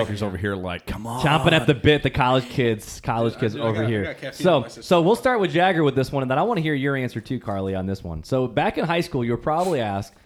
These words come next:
Speaker 2: "What did you want to be in five years?" Like, what was your five-year plan? What was your ten-year
Speaker 1: Ooh.
Speaker 2: plan? What was your fifteen-year plan? But since college, has your answer changed?
Speaker 3: Well, since that answer was, "I have no idea."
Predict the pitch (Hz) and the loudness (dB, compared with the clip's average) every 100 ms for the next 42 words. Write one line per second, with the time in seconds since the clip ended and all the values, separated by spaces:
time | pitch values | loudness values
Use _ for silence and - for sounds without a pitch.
0 | _ 110 127 196 220 175 151 135 127 143 | _ -4 -2 -2 -4 -4 -2 -2 -2 -4
1 | - 127 98 110 107 92 - 98 92 90 | -4 -6 -4 -4 -2 -4 -6 -6 -4 -4
2 | 82 80 95 120 156 147 - 143 139 123 | -4 -4 -2 2 2 0 -2 -2 0 0
3 | 120 127 107 110 131 120 78 135 110 104 | 0 -2 -2 0 0 -2 -4 -2 0 -2
4 | 113 104 101 117 123 117 - 95 120 104 | -2 -2 0 2 0 -2 -2 -4 -4 -4
5 | 92 - 90 82 - _ - 123 - 226 | -4 -6 -6 -8 -10 _ -8 -6 -4 -8
6 | - - 139 139 101 - 131 160 302 107 | -6 -4 -2 -2 -4 -4 -6 -6 -6 -4
7 | 110 - 101 - 78 87 - _ _ _ | -6 -4 -6 -8 -10 -10 -12 _ _ _
8 | _ _ _ _ - 135 - 143 139 131 | _ _ _ _ -12 -10 -8 -6 -4 -4
9 | 131 135 139 127 117 110 104 - - 117 | -4 -6 -6 -6 -6 -8 -12 -16 -12 -10
10 | 123 110 117 117 123 120 110 117 123 110 | -10 -10 -10 -8 -8 -8 -8 -8 -6 -6
11 | 104 - 240 233 | -6 -8 -8 -12